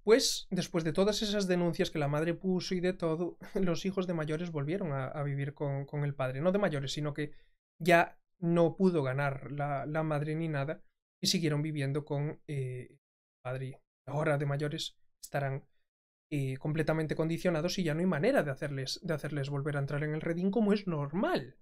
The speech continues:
¿Cómo vas a volver a, a enderezar un árbol torcido? Eso lo hablamos muchas veces y es tal cual. Si el árbol coge forma hacia un lado, te queda el árbol torcido para, para toda la vida. Y si tú maltratas a una persona y la obligas a ir a rituales de sacrificios humanos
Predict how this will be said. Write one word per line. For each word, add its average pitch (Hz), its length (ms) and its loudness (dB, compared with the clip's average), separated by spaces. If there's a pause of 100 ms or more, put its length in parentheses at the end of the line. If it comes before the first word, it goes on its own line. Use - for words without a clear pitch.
(320)
¿Cómo 202 120 8
vas 226 160 8
a 202 60 8
volver 190 380 6
a, 151 260 6
a 160 60 0
enderezar 165 420 2
un 160 120 2
árbol 165 420 0
torcido? 151 540 -2
Eso 165 180 4
lo 180 60 8
hablamos 180 360 2
muchas 170 360 0
veces 165 440 -2 (420)
y 190 100 10
es 190 100 6
tal 151 200 4
cual. 226 340 4 (400)
Si 185 80 6
el 185 80 12
árbol 202 300 10
coge 196 260 6
forma 196 380 10
hacia 185 180 4
un 202 140 8
lado, 214 280 6
te 170 120 -2
queda 165 160 4
el 165 80 4
árbol 165 400 0
torcido 185 460 0
para, 143 360 2
para 147 220 -4
toda 143 200 -2
la 135 100 0
vida. 135 300 -4 (220)
Y 185 80 4
si 190 100 4
tú 180 100 2
maltratas 190 560 4
a 185 40 0
una 170 160 0
persona 143 400 -4
y 143 40 -2
la 143 100 -2
obligas 170 360 -2
a 139 60 0
ir 196 180 0
a 139 80 2
rituales 147 460 -4
de 151 60 -2
sacrificios 156 520 -4
humanos 175 460 2